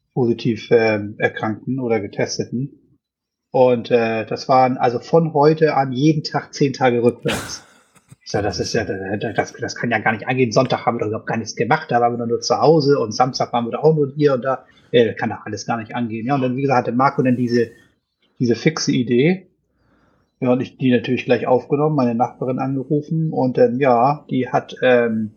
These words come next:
sich, ähm, gestern testen lassen. Heute kam das Ergebnis. Ähm, und dann logischerweise auch gleich in ihre Corona-App. Ich hab ja gefragt, ob sie auch die Corona-App hat. Und dann, ähm, ist das dann natürlich gleich an alle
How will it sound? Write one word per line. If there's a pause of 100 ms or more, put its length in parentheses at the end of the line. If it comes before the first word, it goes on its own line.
(840)
sich,
ähm, (160)
gestern
testen
lassen.
Heute
kam
das
Ergebnis. (640)
Ähm,
und
dann
logischerweise
auch
gleich
in
ihre
Corona-App.
Ich
hab
ja
gefragt,
ob
sie
auch
die
Corona-App
hat. (480)
Und
dann,
ähm,
ist
das
dann
natürlich
gleich
an
alle